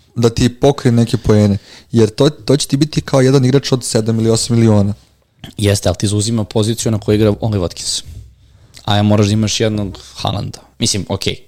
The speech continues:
Speaker 2: generalno većina
Speaker 1: Slažem
Speaker 2: ljudi
Speaker 1: se.
Speaker 2: mora da ima. I tu
Speaker 1: Slažem
Speaker 2: sad,
Speaker 1: se.
Speaker 2: to je, znači, osam i nešto, sedam i nešto i četrnaest, koliko već.
Speaker 1: Okej,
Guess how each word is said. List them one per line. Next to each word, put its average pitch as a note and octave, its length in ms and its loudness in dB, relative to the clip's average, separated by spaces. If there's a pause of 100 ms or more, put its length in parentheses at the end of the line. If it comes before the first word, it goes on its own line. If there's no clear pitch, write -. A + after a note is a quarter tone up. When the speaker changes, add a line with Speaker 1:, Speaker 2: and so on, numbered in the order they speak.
(120)
Speaker 2:
generalno A2 760 2
većina A2+ 320 0
Speaker 1:
Slažem G#2 200 4
Speaker 2:
ljudi D3 140 2
Speaker 1:
se. G2+ 80 0
Speaker 2:
mora G#2+ 140 2
da F2 80 -4
ima. - 240 -10
I - 100 -12
tu - 80 -16
Speaker 1:
Slažem A#2 220 2
Speaker 2:
sad, A2+ 200 4
Speaker 1:
se. A2+ 140 -6 (460)
Speaker 2:
to A2 140 0
je, A2 100 4
znači, G#2+ 300 0
osam A#2+ 380 2
i A#2+ 40 -2
nešto, A#2+ 640 0
sedam A#2 400 0
i A#2 60 2
nešto A#2 460 -2
i G#2+ 100 0
četrnaest, - 640 -4 (120)
koliko - 340 -4
već. - 140 0
Speaker 1:
Okej, G#2+ 200 0